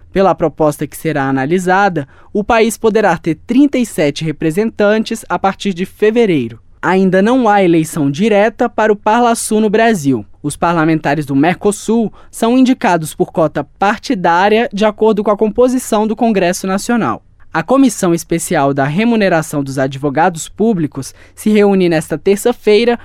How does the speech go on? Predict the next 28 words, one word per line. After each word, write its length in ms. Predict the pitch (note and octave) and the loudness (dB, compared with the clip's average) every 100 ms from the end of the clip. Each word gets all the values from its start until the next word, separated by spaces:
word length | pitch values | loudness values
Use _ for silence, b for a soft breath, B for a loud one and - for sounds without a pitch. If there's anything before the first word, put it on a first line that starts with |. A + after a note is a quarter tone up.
| B - | B -4
para 200 | F3+ F3 | -2 0
discutir 580 | G3 - B3+ - F3+ | -2 -2 -2 0 0
e 60 | D#3 | 0
votar 480 | D#3+ A3 - G3+ A3 | 0 -2 0 2 2
o 60 | |
parecer 460 | G#3 A3+ A3 - G#3+ | 2 0 0 2 0
do 100 | G3 | 2
relator, 640 | G#3+ G#3+ A#3 - D#3 C#3 b b - | 2 2 0 0 0 0 b b -8
deputado 500 | D3 - - D#3+ D#3 | -8 -6 -2 0 0
Mauro 400 | D3+ C#3+ E3+ G#3 | 2 4 4 2
Benevides, 760 | G3 A3 A3 D#3 F3+ F3 G#3 | 2 2 0 0 -4 -2 -2
do 100 | F3+ | -4
P 120 | F#3 G3+ | -2 0
M 160 | G3+ | 0
D 120 | F#3 | 0
B 180 | F3 F3+ | 2 0
do 120 | F3 | -2
Ceará. 500 | F#3 A#3 A3+ F3 A2+ - - | -4 0 0 0 -2 -6 -8
O 120 | D3+ | -6
texto 440 | D3 F#3 G3+ G3 D#3 | 0 2 2 0 -4
define 440 | E3+ E3+ G3 F#3 | -4 0 0 0
que 100 | F#3 | -2
a 60 | F3 | -2
remuneração 760 | F#3+ B3 B3 A#3 G#3+ - E3 | 0 0 2 2 0 0 -4
do 140 | D3 C#3+ | -4 -6
topo 420 | - A3+ B3+ G#3 | -2 2 2 0
das 220 | E3+ E3 | -2 -2
carreiras 640 | - E3 D3+ C#3 A2+ A2 | -2 -4 -2 -4 -4 -10